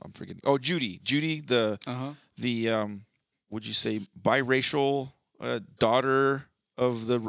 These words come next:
Speaker 1: in the Robinson family, who happens to be, like, the oldest, kind of, like, the most, they give her the most responsibility. She happens to
Speaker 2: Well,
Speaker 1: know a
Speaker 2: she's,
Speaker 1: lot of
Speaker 2: she's,
Speaker 1: shit.
Speaker 2: she's doctor. Like,
Speaker 1: Yeah,
Speaker 2: she's
Speaker 1: yeah.
Speaker 2: the doctor in the whole party.
Speaker 1: Yeah.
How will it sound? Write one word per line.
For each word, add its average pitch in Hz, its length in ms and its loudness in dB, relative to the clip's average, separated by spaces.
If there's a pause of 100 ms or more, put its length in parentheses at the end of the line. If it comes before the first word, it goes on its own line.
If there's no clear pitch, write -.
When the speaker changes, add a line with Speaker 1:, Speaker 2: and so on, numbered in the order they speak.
Speaker 1:
in 113 220 -2
the 113 60 -4
Robinson 120 440 0
family, 123 480 -4
who 120 120 2
happens 123 280 2
to 117 60 -6
be, 120 80 0
like, 117 140 -2
the 113 160 -6
oldest, 113 440 0
kind 117 160 -4
of, 107 140 -4
like, 101 140 -4
the 110 80 -6
most, 107 360 -2 (380)
they 127 120 -2
give 139 160 2
her 139 100 2
the 131 60 -2
most 131 280 2
responsibility. 147 1000 2
She 123 240 2
happens 120 260 -2
to 117 60 0
Speaker 2:
Well, - 60 4
Speaker 1:
know 127 60 8
a - 20 8
Speaker 2:
she's, 120 60 6
Speaker 1:
lot 113 100 2
of 107 60 0
Speaker 2:
she's, 131 200 6
Speaker 1:
shit. - 120 0
Speaker 2:
she's 214 180 2
doctor. 143 520 0 (140)
Like, 123 120 0
Speaker 1:
Yeah, 127 120 8
Speaker 2:
she's 113 120 6
Speaker 1:
yeah. 104 60 -2
Speaker 2:
the 143 100 0
doctor 123 480 0
in 120 120 0
the 113 80 -2
whole 107 160 -6
party. 101 480 -4 (180)
Speaker 1:
Yeah. 104 240 -4